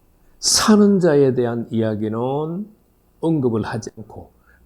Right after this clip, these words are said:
파는 자에 대한 이야기로 내용을 이어갔어요. 파는 자가 살아있다 할지라도 돌아가서 그것을 못 얻는다.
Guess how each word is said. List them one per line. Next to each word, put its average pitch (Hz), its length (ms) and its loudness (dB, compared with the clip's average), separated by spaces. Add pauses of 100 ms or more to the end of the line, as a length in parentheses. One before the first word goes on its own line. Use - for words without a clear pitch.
(120)
파는 226 500 0
자에 113 380 -2
대한 113 380 -6
이야기로 113 840 -2
내용을 110 600 0
이어갔어요. 95 640 2 (840)
파는 208 540 4
자가 160 400 4
살아있다 170 920 2
할지라도 180 1120 0 (380)
돌아가서 190 800 2
그것을 160 640 -2
못 110 560 -6
얻는다. 190 680 -4